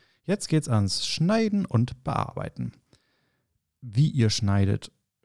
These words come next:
ein Video, zum Beispiel mit Premiere Pro oder Final Cut Pro oder was es sonst noch alles gibt, und wie ihr eure Bilder am besten bearbeitet. Dazu kommen wir nochmal in einer ganz anderen Geschichte und einige Tipps dazu habe ich euch auch schon in den letzten Folgen gegeben.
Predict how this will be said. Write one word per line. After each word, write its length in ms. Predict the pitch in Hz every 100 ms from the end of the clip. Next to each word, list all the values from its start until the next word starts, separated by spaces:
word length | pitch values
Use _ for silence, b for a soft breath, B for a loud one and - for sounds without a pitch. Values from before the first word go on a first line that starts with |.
| -
ein 180 | 104
Video, 380 | 98 95 95 95
zum 180 | - 135
Beispiel 260 | 135 120 95
mit 200 | 95 -
Premiere 420 | 95 90 90 85
Pro 400 | - - 90 87
oder 140 | - -
Final 360 | - 101 101 95
Cut 200 | 101 -
Pro 180 | -
oder 180 | 95 92
was 140 | 90 87
es 100 | -
sonst 220 | 110 -
noch 140 | 92
alles 260 | 95 90 -
gibt, 260 | 113 - - _ _ _ _ _
und 200 | 113 101
wie 140 | 127
ihr 120 | 127
eure 200 | 117 107
Bilder 260 | 98 117 113
am 80 | 95
besten 280 | 101 - 98
bearbeitet. 720 | 104 101 95 92 - - -
Dazu 400 | 104 104 - 104
kommen 280 | 98 - 127
wir 80 | 117
nochmal 320 | 110 101 107
in 100 | 98
einer 100 | 98
ganz 220 | 101 95
anderen 280 | 101 101 131
Geschichte 580 | 139 - 165 - 165 165
und 320 | - 113 117
einige 320 | 120 120 110
Tipps 220 | - 127
dazu 260 | - 104 120
habe 120 | 104
ich 120 | 107
euch 160 | 110 104
auch 120 | 107
schon 160 | - 98
in 80 | 98
den 60 |
letzten 300 | 147 - 120
Folgen 300 | - 98 95
gegeben. 460 | 95 95 98 139